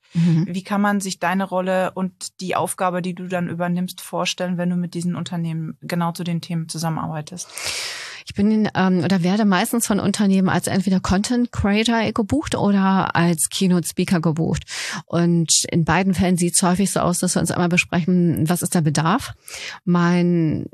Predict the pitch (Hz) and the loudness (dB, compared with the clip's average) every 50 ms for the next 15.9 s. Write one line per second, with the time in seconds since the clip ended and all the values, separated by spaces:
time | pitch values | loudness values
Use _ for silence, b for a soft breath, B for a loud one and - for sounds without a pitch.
0 | _ _ _ _ _ _ _ 156 156 156 160 160 160 160 170 180 180 170 - - | _ _ _ _ _ _ _ 0 2 2 4 4 4 4 4 4 2 2 0 2
1 | 151 165 208 - 226 202 - 185 - 196 185 165 180 175 165 - 196 185 180 180 | 0 0 2 2 0 0 0 0 0 0 0 0 0 -2 0 2 2 4 4 2
2 | 175 - 185 175 160 - - 208 240 - - - - - 170 - 196 190 185 175 | 2 2 0 0 0 0 0 0 0 -2 -2 -2 0 0 2 2 2 2 2 2
3 | - 196 170 160 - 165 180 247 - - 247 240 254 - - 285 320 349 - - | 2 0 0 0 0 0 0 0 0 0 0 0 -2 -2 -2 -2 -2 -4 -4 -10
4 | B B B B B B B B - 185 - 208 196 196 - 196 - - - - | B B B B B B B B -4 -2 2 2 2 2 0 -2 -4 0 0 -2
5 | 208 - 214 185 185 190 196 196 - - 240 262 - - 240 - 233 226 214 - | 0 0 0 0 0 0 0 -2 -2 -2 -2 -2 0 -2 0 0 0 -2 -2 0
6 | - 208 214 214 214 202 190 175 - - - 160 175 233 247 254 240 214 202 214 | 0 2 2 2 2 2 2 0 -2 -2 0 2 2 2 2 2 2 2 2 2
7 | 214 214 220 B B B B B B B B B B B - 185 185 190 185 190 | 2 2 0 B B B B B B B B B B B -2 0 2 4 4 4
8 | 190 190 196 190 185 - _ _ 180 170 165 175 170 170 180 190 202 214 226 226 | 4 4 4 2 0 -4 _ _ -10 -8 -4 -2 0 2 2 2 4 4 2 2
9 | 226 220 - - - 202 233 269 277 254 - 226 208 208 214 214 214 214 208 208 | 2 2 2 2 0 2 2 2 2 0 0 0 2 2 2 2 2 2 2 2
10 | 208 202 - - 185 185 185 185 175 - - - - - 107 165 180 185 - - | 2 0 0 0 2 2 2 2 0 -2 -4 -8 -8 -6 0 2 2 2 2 0
11 | - 190 190 - 85 143 180 - - - - 208 190 196 190 - 196 190 180 - | 0 0 2 2 2 0 0 -2 -4 -8 -4 -2 -2 0 2 2 2 2 2 2
12 | - 135 170 175 175 175 175 175 165 151 151 170 - 185 180 190 170 - 170 165 | 0 0 2 2 4 4 4 2 2 0 -2 -2 0 2 2 2 2 0 -2 -2
13 | - - 165 180 - - 165 - 190 175 175 160 170 175 - 190 175 175 175 175 | -2 -2 -2 0 0 0 0 0 0 2 2 2 2 2 0 0 0 2 2 2
14 | 165 170 160 - 170 - - 175 - 180 170 175 175 170 165 - 165 165 - 170 | 2 2 0 0 -2 -2 0 0 2 2 2 2 2 2 2 0 0 -2 -2 -2
15 | 165 160 160 160 156 - 160 - - - - 170 165 165 165 170 - - | 0 2 2 2 0 -2 -4 -4 -4 -2 0 2 2 2 2 2 0 -4